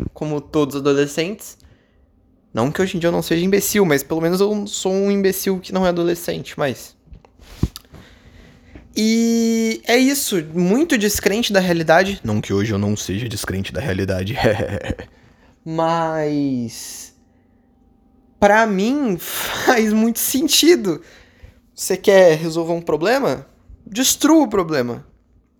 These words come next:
Não resolva, destrua. E é isso, cara. Tudo, tudo, de certa forma, fica mais fácil se você só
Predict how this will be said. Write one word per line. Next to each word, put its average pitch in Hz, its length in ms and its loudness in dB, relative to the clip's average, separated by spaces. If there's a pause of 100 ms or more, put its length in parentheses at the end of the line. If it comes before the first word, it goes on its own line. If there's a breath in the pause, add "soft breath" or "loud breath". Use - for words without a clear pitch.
(240)
Não 214 160 2
resolva, 247 560 2
destrua. - 560 0 (1900 soft breath)
E 220 440 -2
é - 120 0
isso, 330 320 2
cara. 143 560 0 (1500 soft breath)
Tudo, 254 640 2 (120)
tudo, 233 600 -4 (140)
de 202 180 -6
certa 233 360 0
forma, 233 360 0
fica - 320 -2
mais 240 400 2
fácil 190 840 0 (800 loud breath)
se - 240 -6
você 190 480 -2
só 220 600 4